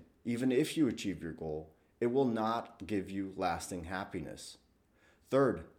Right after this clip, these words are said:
identifying with this belief will put you under a great deal of pressure because you have to keep achieving. If you don't, you're a has-been,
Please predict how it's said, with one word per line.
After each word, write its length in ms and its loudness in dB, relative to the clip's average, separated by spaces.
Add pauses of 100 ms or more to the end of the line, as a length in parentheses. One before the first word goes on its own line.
identifying 760 0
with 140 -2
this 160 -4
belief 420 -4
will 80 -6
put 300 -4
you 100 -2
under 260 -2
a 60 -2
great 460 0
deal 200 -2
of 140 -6
pressure 480 -4 (300)
because 200 0
you 60 0
have 220 -2
to 80 -2
keep 200 2
achieving. 600 0 (520)
If 220 -2
you 80 -2
don't, 340 0 (300)
you're 240 2
a 80 2
has-been, 560 -6